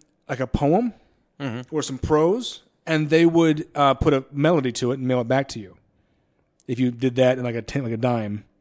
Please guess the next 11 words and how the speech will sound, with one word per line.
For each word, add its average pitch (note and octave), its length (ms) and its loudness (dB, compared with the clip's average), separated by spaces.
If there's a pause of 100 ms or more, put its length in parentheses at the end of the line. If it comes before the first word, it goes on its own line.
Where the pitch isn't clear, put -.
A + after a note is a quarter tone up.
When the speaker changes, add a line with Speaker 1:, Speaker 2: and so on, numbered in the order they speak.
Speaker 2:
Yeah. G2 200 0 (100)
Speaker 1:
or A#2+ 80 -4
however A#2+ 180 0
much C#3 140 0
it A#2 80 -14
cost. G#2+ 380 -10 (680)
Yeah, E3+ 120 4
those, E3 200 6
they're D#3+ 280 -2
not F3 180 4
around D#3+ 140 4